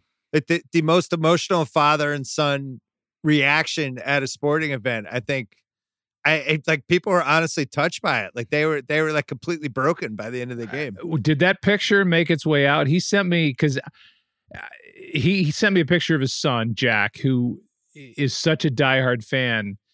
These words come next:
Speaker 2: that
Speaker 1: But
Speaker 2: he
Speaker 1: he's
Speaker 2: was
Speaker 1: also,
Speaker 2: so
Speaker 1: he's, his son's fifteen, right? So he's right
Speaker 2: He's
Speaker 1: in that wheelhouse when
Speaker 2: he's right
Speaker 1: sports
Speaker 2: in the
Speaker 1: matters
Speaker 2: wheelhouse, and
Speaker 1: the
Speaker 2: he was
Speaker 1: most.
Speaker 2: so excited that the Chiefs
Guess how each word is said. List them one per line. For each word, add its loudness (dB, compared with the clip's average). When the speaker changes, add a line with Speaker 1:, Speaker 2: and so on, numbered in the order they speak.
Speaker 2:
that -2
Speaker 1:
But 6
Speaker 2:
he 4
Speaker 1:
he's 2
Speaker 2:
was 4
Speaker 1:
also, 6
Speaker 2:
so 6
Speaker 1:
he's, 2
his 2
son's 2
fifteen, 0
right? 0
So -4
he's 0
right 2
Speaker 2:
He's 0
Speaker 1:
in -2
that 0
wheelhouse 2
when -2
Speaker 2:
he's 4
right 6
Speaker 1:
sports 6
Speaker 2:
in 4
the 6
Speaker 1:
matters 6
Speaker 2:
wheelhouse, 2
and 2
Speaker 1:
the 6
Speaker 2:
he 6
was 6
Speaker 1:
most. 0
Speaker 2:
so 6
excited 2
that -2
the 0
Chiefs 0